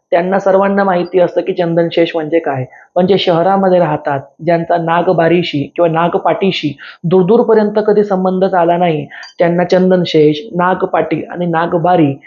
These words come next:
ह्याविषयी कसलीही माहिती नसते. सर्वात आपण त्याबद्दल माहिती घेऊ. बघा, खेड्यापाड्याने नागाला मानणारा नाग उपासकांचा एक विशिष्ट समूह असतो.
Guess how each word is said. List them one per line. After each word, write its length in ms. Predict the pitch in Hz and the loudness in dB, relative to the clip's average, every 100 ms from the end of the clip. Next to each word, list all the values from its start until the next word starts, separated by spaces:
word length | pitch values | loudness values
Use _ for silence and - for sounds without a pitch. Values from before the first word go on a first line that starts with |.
| - _ | -20 _
ह्याविषयी 480 | 190 180 - 175 | 0 2 2 2
कसलीही 500 | 185 190 175 - 170 | 2 2 0 0 0
माहिती 360 | 196 143 139 151 | 2 2 0 -2
नसते. 400 | 147 135 - 139 - - _ | -2 -4 -8 -8 -10 -20 _
सर्वात 300 | - 175 190 | 0 2 2
आपण 260 | 180 - 185 | 0 0 -2
त्याबद्दल 400 | 185 175 165 165 | 0 2 2 0
माहिती 380 | 170 139 139 143 | 0 -2 -4 -6
घेऊ. 180 | - 127 - _ _ _ - | -8 -12 -16 _ _ _ -2
बघा, 320 | 175 160 139 135 - - - - _ - | 0 2 0 -4 -14 -20 -20 -20 _ -6
खेड्यापाड्याने 960 | - 170 208 226 190 170 160 160 143 - - _ | 0 2 2 0 0 0 -2 -6 -10 -14 -20 _
नागाला 520 | 170 160 160 185 208 | -4 -2 0 0 2
मानणारा 520 | 220 180 165 175 151 139 - | 2 0 0 0 0 -2 -8
नाग 380 | 185 165 190 247 | -6 -2 0 0
उपासकांचा 760 | - 185 196 190 170 165 156 175 | 0 0 0 -2 -2 -2 0 0
एक 160 | 180 | 0
विशिष्ट 340 | 170 - 170 143 | -4 -2 -2 -2
समूह 560 | - 170 165 165 160 | 0 2 2 2 2
असतो. 420 | 139 - 165 180 | 0 0 -2 -2